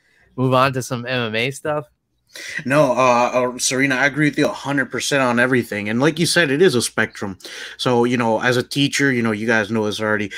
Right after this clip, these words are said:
Speaker 2: but, um, as a teacher, I've had students on both ends, you know, students who, you know, couldn't speak. But I also had students who, um, were absolutely brilliant, and,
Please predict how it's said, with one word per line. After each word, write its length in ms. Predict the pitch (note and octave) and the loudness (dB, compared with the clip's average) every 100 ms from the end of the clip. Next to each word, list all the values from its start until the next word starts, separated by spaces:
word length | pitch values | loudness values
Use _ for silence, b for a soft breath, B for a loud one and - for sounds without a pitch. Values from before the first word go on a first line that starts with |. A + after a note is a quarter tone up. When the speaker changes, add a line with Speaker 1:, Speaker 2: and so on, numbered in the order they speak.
| B B - | B B -8
Speaker 2:
but, 320 | A2 A2 G#2+ | -2 0 2
um, 320 | A2 G#2 G2+ | 0 0 -4
as 180 | - C3 | -2 0
a 60 | A#2 | 0
teacher, 260 | D3+ D3+ | 0 0
I've 120 | C#3+ D#3+ | 2 2
had 160 | D3+ | 2
students 400 | - D#3 C#3+ C3 | 2 2 2 2
on 180 | B2+ A2 | -2 0
both 260 | A#2 F3+ - | 2 0 0
ends, 280 | G2 F#2 | -6 -8
you 80 | G#2+ | -8
know, 220 | G#2+ A#2 B B B | -4 -4 B B B
students 520 | - - C3 C3 A#2 | -4 0 0 0 -2
who, 480 | C#3 B2+ B2 A#2+ A2+ B B - | 0 2 4 4 0 B B -4
you 120 | B2+ | -2
know, 160 | A2+ | -2
couldn't 340 | G2 C3+ B2+ A2 | -2 0 0 0
speak. 440 | - - E3+ - - b b b b b b - - | -4 -4 -6 -6 -16 b b b b b b -12 -2
But 180 | B2+ | 0
I 140 | C3 C3 | 2 4
also 260 | C3+ C#3+ | 4 4
had 200 | B2+ B2 | 2 0
students 480 | - - C3 B2 A#2 | -2 -2 0 0 -2
who, 360 | - B2+ B2 A#2 B B B B - | 0 2 2 0 B B B B -4
um, 400 | A2+ A2 G#2+ G#2 G2+ G2+ | 0 0 0 -2 -6 -2
were 300 | A#2+ A2+ A2+ | 0 0 0
absolutely 560 | A#2+ C3 - C#3 C3+ A#2 | 0 -2 -2 0 0 0
brilliant, 640 | F#2+ A2+ C3 C3+ C#3+ - | 0 0 2 2 0 -2
and, 500 | C#3 B2+ A#2+ A#2 A2+ | 0 0 0 -2 -4